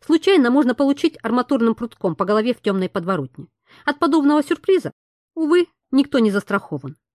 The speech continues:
Но чтобы человека случайно похитили с целью последующего шантажа и получения выкупа,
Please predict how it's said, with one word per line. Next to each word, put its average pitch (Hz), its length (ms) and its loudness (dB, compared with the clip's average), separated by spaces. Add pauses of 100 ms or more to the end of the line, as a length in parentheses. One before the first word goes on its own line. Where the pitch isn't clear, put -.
(400)
Но 233 100 0
чтобы 262 280 0
человека 262 500 0
случайно 240 600 0
похитили 208 640 -4 (320)
с - 120 -20
целью 247 280 0
последующего 214 560 -2
шантажа 214 500 -2 (140)
и - 60 -18
получения 208 500 0
выкупа, 285 400 -6